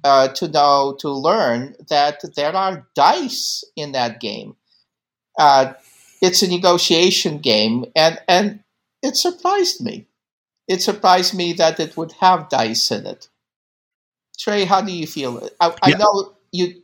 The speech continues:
Speaker 1: in general, you have, uh, strong feelings about dice and random output, but do you have any specific feelings about dice in a, in a historically themed non-war game?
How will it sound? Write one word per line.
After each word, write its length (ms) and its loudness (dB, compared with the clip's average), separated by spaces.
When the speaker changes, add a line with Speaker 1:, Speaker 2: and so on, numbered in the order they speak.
Speaker 1:
in 180 -2
general, 720 0
you 120 0
have, 320 4
uh, 140 -2
strong 360 2
feelings 480 -4
about 380 0
dice 500 0
and 320 -2
random 480 0
output, 560 0
but 220 2
do 60 -4
you 100 2
have 200 4
any 180 -2
specific 880 2
feelings 800 -4
about 440 2
dice 680 2
in 160 -4
a, 120 -4
in 160 -2
a 80 -2
historically 880 0
themed 800 -6
non-war 1300 2
game? 400 -6